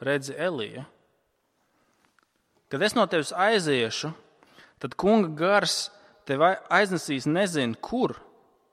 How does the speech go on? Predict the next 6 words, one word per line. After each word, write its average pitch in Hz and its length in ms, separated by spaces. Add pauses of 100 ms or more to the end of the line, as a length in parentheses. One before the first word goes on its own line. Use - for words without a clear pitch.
(320)
bet 131 200
es 190 160
pasta-, 208 320
ā, 143 720
pastāstīšu 165 640
Ahābam, 123 720